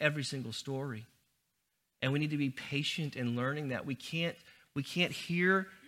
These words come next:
see a clip or hear a, a, a headline and think we have all the information and render an opinion about it. But our ch-,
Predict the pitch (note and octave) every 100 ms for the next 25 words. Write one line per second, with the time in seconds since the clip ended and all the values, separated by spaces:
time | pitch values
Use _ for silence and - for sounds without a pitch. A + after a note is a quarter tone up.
0 | _ - - G#3 G#3+ G#3+ - G3+ G3+ -
1 | F3 D3 - F#3 F#3 E3+ - - D3+ -
2 | D3 C#3+ - - F#3 F#3+ D#3+ B2 A#2+ B2+
3 | C#3+ - - - E3 - G3+ F#3+ F3 D#3+
4 | E3+ D#3+ D#3 D#3 D#3+ D#3 D#3 F3 - D#3
5 | D3 D3 D#3+ F3 C#3 C3+ - - D#3 D3
6 | - G#3+ F#3 A2 F#2+ D#2+ - - _ _
7 | _ _ _ _ - D3+ F#3 - -